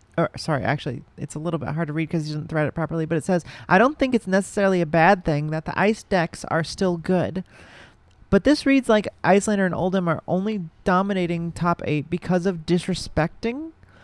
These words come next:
when there's a lot of other factors to deck preparation for large tournaments, and people who brought anti-fatigue stuff also lose out on slots for aggro mirrors, or maybe they bring in stuff for Iyslander and lose to fatigue."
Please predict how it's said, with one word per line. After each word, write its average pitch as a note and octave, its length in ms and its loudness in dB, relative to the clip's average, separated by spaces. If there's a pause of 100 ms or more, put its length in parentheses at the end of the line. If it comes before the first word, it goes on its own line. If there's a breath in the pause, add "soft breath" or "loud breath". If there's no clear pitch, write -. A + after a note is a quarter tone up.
(140 soft breath)
when F3 240 2
there's F3 180 2
a E3+ 40 -2
lot E3+ 220 4
of F#3+ 80 0
other F3 280 2
factors E3 500 -2 (100)
to - 120 -6
deck D#3 320 0
preparation D#3+ 560 -2
for D#3+ 140 -6
large D#3 300 -2
tournaments, G#3+ 320 -2
and F3 120 -2
people E3+ 200 0
who E3+ 140 -2
brought E3+ 420 2 (160)
anti-fatigue F3 680 0
stuff F3 320 0 (360 loud breath)
also A#3 340 6
lose G3+ 280 4
out F3+ 160 4
on F#3 120 0
slots F3 360 0
for G3 100 -2
aggro G3+ 400 0
mirrors, E3 420 -4 (920)
or F3 60 0
maybe F#3+ 220 6
they A3 100 8
bring F3+ 240 4
in F#3 120 2
stuff D#3+ 220 -2
for C#3+ 100 -2
Iyslander D#3 420 0
and D3+ 180 -4
lose D#3+ 240 0
to E3 140 -4
fatigue." - 840 -8